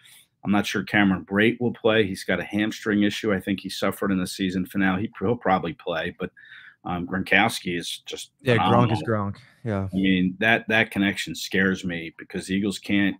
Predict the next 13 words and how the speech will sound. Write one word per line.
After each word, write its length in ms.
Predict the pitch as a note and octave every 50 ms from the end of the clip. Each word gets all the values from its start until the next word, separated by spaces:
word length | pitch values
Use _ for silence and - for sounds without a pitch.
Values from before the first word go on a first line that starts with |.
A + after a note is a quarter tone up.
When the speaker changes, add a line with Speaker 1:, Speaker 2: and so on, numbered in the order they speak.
| -
Speaker 1:
cover 320 | - - G2 F#2 D2+ C#2 -
tight 320 | - - F#2+ F2+ E2+ E2+
ends. 320 | F#2+ F#2+ F#2+ F#2 F2+ -
They've 120 | - F2+ F2+
shown 240 | - - G#2+ G2+ G2+
the 120 | G2 G2
inability 480 | G2 F#2+ D#2 - F#2+ F#2+ F#2+ F2+ F2 E2+
all 120 | E2+ F2
year 200 | D#2+ E2 F2 E2+
to 80 | - - -
do 160 | G2 G2 G2
that. 300 | G2 G#2 G2+ G#2 G2 - _ _ - - - - - - - - - _ _ _ _ _ _ _ _ _ _ _ _ _ _ _
So, 500 | - - - E3+ D#3 D3+ D3 C#3 D3+ D3+